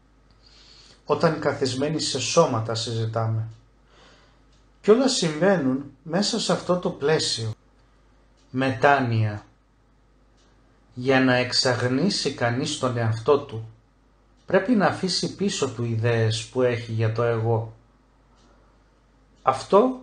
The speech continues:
το ονομάζω μετάνοια. Δεν ξέρω αν είναι για λόγους πολιτικής ορθότητας,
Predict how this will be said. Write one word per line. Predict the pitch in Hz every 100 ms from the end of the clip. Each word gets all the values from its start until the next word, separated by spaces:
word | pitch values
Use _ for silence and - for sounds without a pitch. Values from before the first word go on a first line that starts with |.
| -
το | -
ονομάζω | 180 139 123 127 135 135 135
μετάνοια. | 131 123 135 131 117 113 110 110 - _ _ _ _ _ _ _ _ _ _ _ _ -
Δεν | 165
ξέρω | 226 262 269
αν | 202 151
είναι | -
για | 131 123
λόγους | 120 120 123 123 113
πολιτικής | - 123 117 113 113 123 113
ορθότητας, | 120 113 - 127 113 113 113 - -